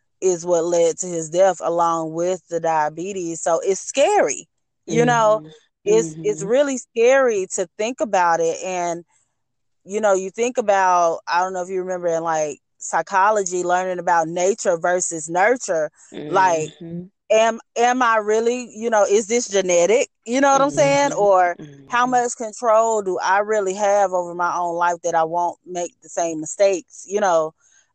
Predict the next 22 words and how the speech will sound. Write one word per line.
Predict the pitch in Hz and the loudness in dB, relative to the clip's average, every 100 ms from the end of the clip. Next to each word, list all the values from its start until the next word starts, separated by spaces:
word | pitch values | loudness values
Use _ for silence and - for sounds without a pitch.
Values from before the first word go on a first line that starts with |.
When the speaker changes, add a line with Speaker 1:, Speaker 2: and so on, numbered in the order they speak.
| - | -2
Speaker 1:
um, | 180 156 156 147 | 0 0 -2 -6
that | 180 | -6
my | 160 | -4
Speaker 2:
Mm-hmm. | 165 | -8
Speaker 1:
parents | 208 226 214 175 - | -6 -2 -2 -4 -6
made? | 185 202 254 226 180 175 | 0 2 2 2 0 -2
But, | 175 165 - | 0 -2 -4
I | 180 | -6
mean, | 196 190 180 | -6 -6 -4
it | 190 196 | -4 -2
sounds | 240 277 349 285 | 0 0 0 0
like | 233 220 | -2 -2
you | 226 226 214 - _ _ _ _ | -10 -10 -12 -18 _ _ _ _
have | 220 196 | 0 4
made | 202 202 | 4 2
some | - 185 | 0 -2
excellent | 185 214 214 196 180 | 0 0 0 0 2
choices | 208 226 208 190 | 2 0 -2 -6
that | 170 | -6
you | 185 208 | -2 0
were | 156 | 2
able | 185 180 | 0 0